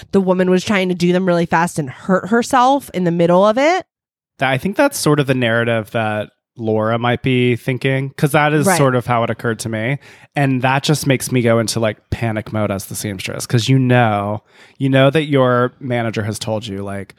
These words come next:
Speaker 2: somehow this ball was dropped.
Speaker 1: Right.
Speaker 2: You have to get here as soon as you can and, like, make this work. And then you accidentally cut yourself. It's sort of like, then you go into panic
Speaker 1: Do you
Speaker 2: mode,
Speaker 1: think that
Speaker 2: like
Speaker 1: the seamstress didn't tell the manager? Because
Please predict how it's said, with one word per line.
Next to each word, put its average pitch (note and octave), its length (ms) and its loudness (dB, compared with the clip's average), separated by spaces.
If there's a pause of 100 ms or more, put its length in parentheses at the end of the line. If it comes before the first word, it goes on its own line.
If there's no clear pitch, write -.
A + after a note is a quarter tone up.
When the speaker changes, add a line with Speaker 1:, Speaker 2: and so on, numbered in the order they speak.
Speaker 2:
somehow C#3+ 420 0
this C#3 240 -2
ball A#2+ 320 2
was B2+ 120 -2
dropped. C#3 500 0 (220)
Speaker 1:
Right. F3+ 240 0
Speaker 2:
You - 60 -4
have B2 340 -2
to C#3 80 -2
get A#2 240 -2
here B2+ 460 0 (280)
as C3 120 0
soon C3+ 140 2
as A#2+ 100 2
you B2+ 60 2
can A#2+ 460 0
and, B2 160 0
like, A#2 220 -2 (260)
make A#2+ 480 0
this A2 280 -2 (300)
work. A2+ 460 0 (400)
And C3 140 2
then B2+ 120 2
you B2 280 4
accidentally A2+ 720 -4
cut - 240 -8
yourself. G#2+ 220 -10 (220)
It's D3 160 0
sort D3 140 2
of C3 100 -2
like, C3+ 380 0 (180)
then C#3+ 180 2
you D3 100 4
go C#3 160 4
into B2+ 140 -2
panic E3 320 0
Speaker 1:
Do B3 60 2
you C4+ 80 4
Speaker 2:
mode, - 60 0
Speaker 1:
think D#4+ 160 0
that F4 80 0
Speaker 2:
like C#4+ 120 2
Speaker 1:
the A3 60 -2
seamstress B3 920 -2 (160)
didn't G#3+ 360 0
tell G3 260 0
the F#3 100 -2
manager? G#3 540 -2
Because A#3+ 380 0